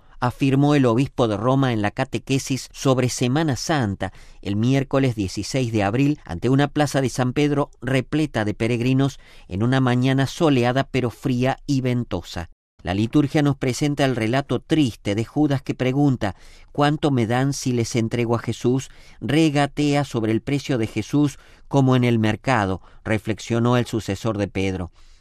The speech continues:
"El Hijo de Dios aparece en la cruz como un hombre derrotado", dijo. "En él vemos como en un espejo los sufrimientos de la humanidad". Pero Jesús permite que el mal se ensañe con él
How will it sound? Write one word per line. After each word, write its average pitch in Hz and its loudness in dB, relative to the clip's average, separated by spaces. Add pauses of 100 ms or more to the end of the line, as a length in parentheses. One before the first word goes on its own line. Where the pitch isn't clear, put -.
(100)
"El 90 -8
Hijo 131 -2
de 135 2
Dios 147 2
aparece 110 -4
en 139 2
la 135 2
cruz 151 2
como 127 2
un 131 4
hombre 143 2
derrotado", 127 0
dijo. 95 -6 (120)
"En 117 0
él 143 2
vemos 147 2
como 117 2
en 120 0
un 143 2
espejo 139 -4 (220)
los 113 -2
sufrimientos 131 0
de 117 0
la 117 2
humanidad". 110 0 (400)
Pero 92 -6
Jesús 135 -2
permite 131 0
que 117 -4
el 113 -2
mal 131 0 (200)
se 123 -2
ensañe 143 0
con 107 0
él 139 0